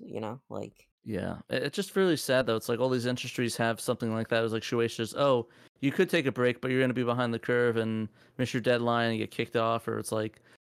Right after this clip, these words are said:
Speaker 2: wrestling was like, "Oh, yeah, you could wrestle and take a day off, but you also be behind and, and you're not gonna get the money that you want for your family," so, uh, yeah, it's either you take those drugs and keep pushing through, or you, or you don't and just lose your place in the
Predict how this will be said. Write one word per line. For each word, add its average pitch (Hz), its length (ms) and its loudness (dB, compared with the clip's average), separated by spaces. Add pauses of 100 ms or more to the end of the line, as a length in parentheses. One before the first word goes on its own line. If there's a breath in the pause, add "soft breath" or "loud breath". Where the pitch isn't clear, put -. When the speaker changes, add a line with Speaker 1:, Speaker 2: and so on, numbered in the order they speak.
Speaker 2:
wrestling 143 360 4
was 123 160 2
like, 117 140 0
"Oh, 170 120 4
yeah, 165 160 6
you 135 220 0
could 165 220 0
wrestle 131 320 2
and 117 60 -2
take 117 120 -4
a 110 60 0
day 110 140 2
off, 113 280 0 (380 soft breath)
but 127 100 2
you 135 100 6
also 135 180 0
be 127 100 2
behind 120 380 0
and, 113 260 -2
and 117 160 2
you're 117 80 2
not 113 160 0
gonna 120 80 -4
get 117 140 0
the 110 80 0
money 110 240 0
that 98 120 0
you 101 180 0
want 104 340 -4
for - 80 -16
your 101 100 -6
family," 101 420 -2
so, 101 420 -2 (500 loud breath)
uh, 101 80 4
yeah, 117 300 6
it's - 140 -2
either 110 160 2
you 110 120 0
take 117 180 0
those 113 180 2
drugs 110 480 0
and 104 320 2 (340 soft breath)
keep 117 180 -2
pushing 120 260 0
through, 120 280 0
or 131 580 2
you, 120 320 2 (560)
or 120 160 2
you 127 140 4
don't 135 380 2
and 117 320 2
just - 240 -6
lose 117 280 2
your 120 80 2
place 120 380 0
in 113 140 0
the 107 160 0